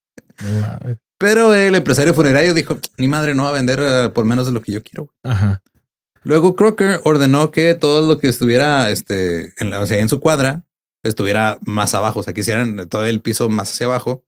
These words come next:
Speaker 1: Ajá.
Speaker 2: para que la casa de este güey quedara como elevada y se viera así como un pendejo ante todo <laughs> la ciudad.
Speaker 1: <laughs> Nada como exponer pendejos, ¿no? Si hubiera TikTok, hubiera grabado, "Miren, mi vecino es bien culo, no se quita".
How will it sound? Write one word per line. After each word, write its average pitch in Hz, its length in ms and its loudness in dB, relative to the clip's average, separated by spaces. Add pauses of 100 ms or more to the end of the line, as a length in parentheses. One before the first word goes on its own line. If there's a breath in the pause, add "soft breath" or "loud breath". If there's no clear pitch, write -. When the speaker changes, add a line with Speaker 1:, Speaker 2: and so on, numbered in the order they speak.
(100)
Speaker 1:
Ajá. 101 380 0
Speaker 2:
para 117 220 0
que 123 120 -2
la 117 140 -2
casa 107 360 -2
de 104 60 -2
este - 160 -4
güey 107 180 -2
quedara 104 300 -2
como 104 200 -6
elevada 98 400 -2
y 98 40 -6
se - 140 -8
viera 90 180 -6
así - 140 -10
como 95 220 -8
un 95 80 -8
pendejo 92 380 -8
ante 95 160 -10
todo 90 260 -6
<laughs> 202 320 4
la 170 180 2
ciudad. 226 720 2
Speaker 1:
<laughs> - 540 -20
Nada 127 200 2
como 127 180 2
exponer 113 380 0
pendejos, 123 560 2
¿no? 131 100 4
Si 131 120 2
hubiera 131 240 4
TikTok, 135 320 2
hubiera 123 320 4
grabado, 107 500 0
"Miren, 185 280 2
mi 180 100 2
vecino 151 240 -2
es 175 80 0
bien 175 160 2
culo, 170 260 2
no 165 120 2
se 160 120 -2
quita". 147 420 -6